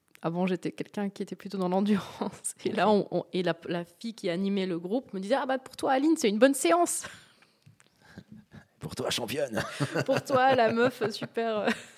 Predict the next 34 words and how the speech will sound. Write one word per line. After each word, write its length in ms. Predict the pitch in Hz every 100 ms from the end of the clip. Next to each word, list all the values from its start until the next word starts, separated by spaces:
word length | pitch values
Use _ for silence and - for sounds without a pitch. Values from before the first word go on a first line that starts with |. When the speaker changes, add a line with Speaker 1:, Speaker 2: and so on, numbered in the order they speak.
| -
Speaker 1:
super 320 | 277 - 240
Speaker 2:
Tu 160 | 269 277
Speaker 1:
forte. 180 | 285
Speaker 2:
sais 180 | - 127
pas 140 | - 98
trop 160 | -
comment 240 | - 101 101
Speaker 1:
Ouais. 60 |
Speaker 2:
le 60 | 95
prendre. 420 | - - 123 110
Speaker 1:
Et 100 | -
je 180 | 214 208
l'ai 60 | 220
pas 140 | 226
pris 220 | - 262
bien. 180 | 226 226 233 -
Speaker 2:
Merci. 240 | 359 320 - - - - -
Speaker 1:
<laughs> 500 | - - - - 156
Par 120 | 226
rapport, 220 | 240 -
et 80 | 247
elle 120 | 233
a 60 | 214
rajouté : « 320 | 240 254 269
Par 180 | 247 208
rapport 300 | 214 - 254
à 80 | 233
des 120 | 226
filles 180 | - 254
toutes, 240 | 269 -
euh, 340 | 220 208 220 226 - - -
toutes, 240 | 240 -
euh, 360 | 202 202 -
f-, », 40 | -